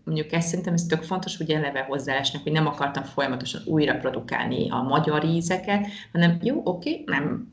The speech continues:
ott vagyok, akkor nem magyar ízeket akarok mániákusan főzni, hanem akkor főzöm az új ízeket, azok is lehetnek jók, és, ö, megtaláljuk abban, amit szeretünk.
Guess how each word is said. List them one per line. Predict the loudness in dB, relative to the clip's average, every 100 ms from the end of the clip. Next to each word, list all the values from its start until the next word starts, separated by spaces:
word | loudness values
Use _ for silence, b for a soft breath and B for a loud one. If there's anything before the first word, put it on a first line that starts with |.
| -2
ott | 0 2
vagyok, | 4 6 6
akkor | 2 0 2
nem | 4
magyar | 4 2 0
ízeket | -2 -4 -6 -6
akarok | -4 -2 -2 0
mániákusan | 4 6 4 0 -4 -4 -4 -4 -4 -6 B B B
főzni, | 2 4 8 8 6 B B
hanem | 0 0 0 -6
akkor | -14 0 0 2
főzöm | 4 4 4 2
az | 2
új | 0
ízeket, | 0 0 0 -2 -2
azok | -2 -2 -6 -6
is | -6 -6
lehetnek | -6 -8 -10 -10 -2
jók, | 2 2 4
és, | 4 4 0
ö, | 0 0 2
megtaláljuk | 0 0 4 4 4
abban, | 2 2
amit | 2 2 2
szeretünk. | 0 -2 -8 -10 -10